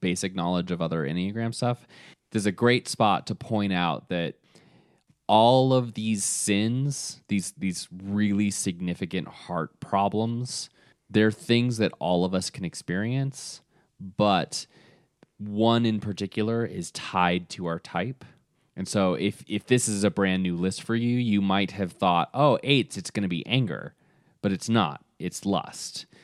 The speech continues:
All of us experience anger at some point in our lives, and all of us have probably, like, had some experiences with lust.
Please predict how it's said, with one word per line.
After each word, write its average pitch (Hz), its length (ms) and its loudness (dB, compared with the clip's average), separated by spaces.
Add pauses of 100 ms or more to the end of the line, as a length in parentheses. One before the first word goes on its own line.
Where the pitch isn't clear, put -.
(680)
All 127 300 6
of 123 100 2
us 120 300 4
experience 104 840 -2
anger 90 400 -4
at 80 120 -6
some 87 200 -6
point 82 300 -10
in 85 60 -12
our 95 100 -8
lives, 92 420 -2
and 98 100 -6
all 143 280 2
of 180 60 0
us 180 160 4
have 123 520 2 (260)
probably, 110 800 2 (100)
like, 92 220 -4
had 95 500 0
some 104 200 0
experiences 95 800 -4
with 113 160 -6
lust. 131 480 0